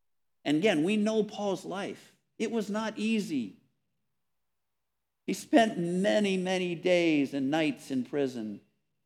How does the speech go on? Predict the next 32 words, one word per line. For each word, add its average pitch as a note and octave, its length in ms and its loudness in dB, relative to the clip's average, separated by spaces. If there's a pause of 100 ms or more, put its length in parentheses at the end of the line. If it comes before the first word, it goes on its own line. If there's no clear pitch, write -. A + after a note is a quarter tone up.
(500)
He A3 100 2
was G3 160 4
shipwrecked F#3+ 680 -2 (120)
three A3 260 0
times, C3 500 -6
he A2+ 120 -8
says. G2 640 -14 (1000)
He G3+ 80 -2
was F3+ 160 -2
beaten C#3 640 0
and A2+ 180 -2
stoned, G#3 640 2
and C#3+ 160 0
yet G3+ 200 6
he G3 160 -4
can E3+ 160 -4
say, F3+ 360 -2
"I G3 180 -6
have D#3+ 200 -2
learned G3+ 540 -4
to D#3+ 160 -2
be F3 500 -6 (260)
content," G#2 680 -14 (1800)
because B2+ 280 -10
he B2+ 60 -2
had A#2 120 -2
learned C#3+ 500 -2
what D#3 120 -4
it - 100 -8
means A2 420 -4
to G#2 120 -14
walk A#2+ 500 -6